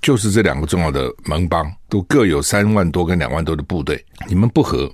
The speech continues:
美国在中间就很头痛，所以他一直希望两边合作，两边合作，但是都很难。那现在这个尹锡悦呢，哎，改口了。那到南韩内部会怎样？他说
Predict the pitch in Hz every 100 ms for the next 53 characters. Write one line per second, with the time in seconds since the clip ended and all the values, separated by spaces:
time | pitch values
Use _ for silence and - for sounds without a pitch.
0 | - - 90 85 101 92 92 92 78 71
1 | - 71 71 64 - 95 92 107 104 123
2 | 95 62 80 82 69 71 73 - 80 78
3 | - 57 - - - - 101 104 98 80
4 | - - - - 90 87 98 87 90 76
5 | 71 - 82 92 73 64 60 71 - -
6 | 82 - - 80 - - - - - 90
7 | 87 90 80 95 90 101 95 90 80 78
8 | - - 71 - - - 95 107 104 92